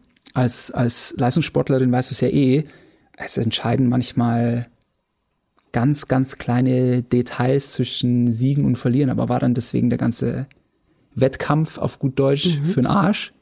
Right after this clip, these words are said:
Speaker 2: Ja.
Speaker 1: Nee.
Speaker 2: Na, voll,
Speaker 1: Ja.
Speaker 2: hundert Prozent. Also kann das absolut,
Speaker 1: Mhm.
Speaker 2: äh, bestätigen. Also es, es nimmt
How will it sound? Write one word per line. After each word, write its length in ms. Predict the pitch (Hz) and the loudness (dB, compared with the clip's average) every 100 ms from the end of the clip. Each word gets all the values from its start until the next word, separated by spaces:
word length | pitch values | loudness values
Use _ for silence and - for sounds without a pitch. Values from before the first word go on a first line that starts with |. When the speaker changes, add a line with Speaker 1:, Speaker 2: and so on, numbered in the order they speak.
| _ _ | _ _
Speaker 2:
Ja. 160 | 196 131 | 0 2
Speaker 1:
Nee. 300 | 131 101 - _ _ _ _ _ - _ - - - | 2 2 -4 _ _ _ _ _ -20 _ -20 -10 -2
Speaker 2:
Na, 200 | 196 190 | 0 0
voll, 280 | - 190 | 0 0
Speaker 1:
Ja. 80 | 190 | 2
Speaker 2:
hundert 320 | 185 240 208 | 2 4 2
Prozent. 480 | - 190 - 180 180 | 0 -4 -2 -2 -2
Also 520 | 180 - 185 185 196 156 _ _ _ - | -4 -4 -4 -4 -6 -10 _ _ _ -8
kann 220 | 214 196 | 0 2
das 160 | 190 - | 0 -2
absolut, 640 | - 202 - - 190 185 185 | -2 -2 -2 -4 0 0 2
Speaker 1:
Mhm. 300 | 120 117 117 - _ _ _ - | 2 0 -2 -8 _ _ _ -8
Speaker 2:
äh, 140 | 185 | -4
bestätigen. 760 | - 190 - 180 175 - 185 180 _ _ _ | -2 0 0 -2 -2 -4 -4 -6 _ _ _
Also 200 | - 185 | -2 0
es, 160 | 196 190 | 2 0
es 180 | 196 - | 0 0
nimmt 240 | 208 220 | 0 0